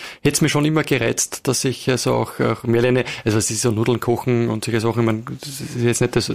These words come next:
so das Thema. Aber, ähm, auch meine Frau sagt immer, äh, das ist ja auch bei ihr nicht irgendwie wie Manna vom Himmel gefallen, sondern auch, äh, das hat sie geübt, gelernt und das ist einfach auch, äh,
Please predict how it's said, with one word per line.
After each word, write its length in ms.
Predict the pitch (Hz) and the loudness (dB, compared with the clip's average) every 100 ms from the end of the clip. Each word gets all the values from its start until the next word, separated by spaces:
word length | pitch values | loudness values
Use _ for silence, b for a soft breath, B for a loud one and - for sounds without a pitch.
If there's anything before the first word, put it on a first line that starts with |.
| - | -8
so 160 | - 123 | -2 0
das 140 | 113 | 2
Thema. 260 | 123 120 - B B B B B | 2 2 -2 B B B B B
Aber, 400 | 135 123 131 107 - | 2 4 2 -2 -4
ähm, 440 | - 127 127 123 123 - - - - _ _ _ - | 0 2 2 0 -4 -12 -16 -20 -20 _ _ _ -4
auch 180 | - 123 | -2 2
meine 300 | 135 131 131 | 2 2 0
Frau 220 | - 123 | 0 0
sagt 220 | 139 139 | 0 -2
immer, 420 | 127 127 123 131 | 0 2 0 -2
äh, 200 | - 123 | -4 -6
das 240 | - 123 - | -4 -4 -2
ist 160 | 123 | -2
ja 80 | 135 | 0
auch 80 | 123 | 0
bei 140 | - | 0
ihr 120 | 123 | 0
nicht 260 | 147 139 - | 0 -2 -2
irgendwie 360 | - 131 139 131 | -8 -2 -2 0
wie 160 | 135 | 0
Manna 320 | 127 117 131 | 0 0 0
vom 400 | 135 139 131 131 | 0 -2 -4 -4
Himmel 260 | 131 139 143 | 0 2 2
gefallen, 380 | 139 127 127 131 | 0 0 0 0
sondern 260 | 139 127 | 0 0
auch, 160 | 120 - | -2 -4
äh, 140 | - 113 | -6 -2
das 220 | 135 - | 0 0
hat 100 | 131 | -2
sie 160 | 139 | -4
geübt, 480 | - - 151 - - | -2 -2 -2 -6 -4
gelernt 380 | - 117 131 160 | 0 2 2 0
und 160 | 139 139 | -4 -6
das 180 | 127 | -8
ist 160 | 135 127 | -6 -2
einfach 220 | 127 127 | -2 0
auch, 400 | 113 131 131 | 0 0 -2
äh, 60 | 131 | -4